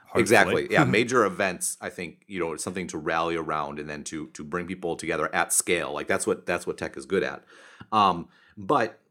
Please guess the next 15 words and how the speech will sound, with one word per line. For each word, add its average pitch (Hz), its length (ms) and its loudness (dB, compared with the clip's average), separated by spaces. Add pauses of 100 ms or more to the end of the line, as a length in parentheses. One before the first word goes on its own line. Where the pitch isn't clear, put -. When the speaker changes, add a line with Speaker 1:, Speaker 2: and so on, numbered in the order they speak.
(100)
Speaker 2:
let's 120 220 4
say 107 180 6
at, 92 160 -2
at, 95 220 -4 (640)
at 104 140 -2
a 95 60 0
best 85 520 -6
case 90 240 -2
scenario, 98 460 0
we're 85 140 -2
talking 80 480 -6
years, 85 720 -2 (840)
you 82 160 -6
know, 82 420 -4
uh, 92 400 0